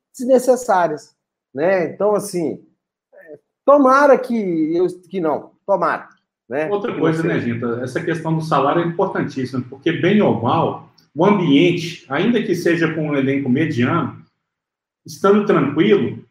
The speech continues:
Speaker 2: você já tá na frente de muita gente.
Speaker 1: É lógico.
Speaker 2: Porque esses times outros da, da Série B que ficaram na nossa frente, não tem uma folha que chega a um décimo da nossa.
Speaker 1: É,
Speaker 2: Mas
Speaker 1: ó,
Speaker 2: o que que
Speaker 1: ó.
Speaker 2: acontece? O combinado parece que foi cumprido onde foi,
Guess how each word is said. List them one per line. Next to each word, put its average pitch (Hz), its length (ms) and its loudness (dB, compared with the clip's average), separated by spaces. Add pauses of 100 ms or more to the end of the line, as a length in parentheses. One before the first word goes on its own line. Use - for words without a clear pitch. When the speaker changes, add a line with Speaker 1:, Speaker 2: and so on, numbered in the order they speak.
(580)
Speaker 2:
você - 180 -4
já 214 160 0
tá 220 100 0
na 226 220 0
frente 202 280 -4
de 170 80 -8
muita 226 300 0
gente. 120 560 -8 (440)
Speaker 1:
É 233 160 -4
lógico. 214 300 4 (100)
Speaker 2:
Porque 165 460 2 (100)
esses 202 280 -4
times 339 360 0
outros - 320 2 (280)
da, 147 220 2
da 143 140 -4
Série 147 340 -2
B 131 180 -2
que - 80 -16
ficaram 151 340 -6
na 135 60 -4
nossa 123 300 -8
frente, - 540 -10 (440)
não 233 160 -4
tem 285 100 -4
uma 285 220 0
folha 233 220 0
que 254 60 -4
chega 240 260 -6
a 254 40 0
um 285 160 -2
décimo 233 440 0
da 226 160 -4
nossa. 123 460 -8 (1000)
Speaker 1:
É, 202 100 4
Speaker 2:
Mas - 160 4
Speaker 1:
ó, 233 120 6
Speaker 2:
o 285 40 2
que 277 80 2
que 277 80 0
Speaker 1:
ó. 262 40 4
Speaker 2:
acontece? 175 500 0
O - 40 -14
combinado 247 600 0
parece 240 400 2
que 262 80 -2
foi 254 200 2
cumprido 254 480 0
onde 175 180 -4
foi, 139 540 -4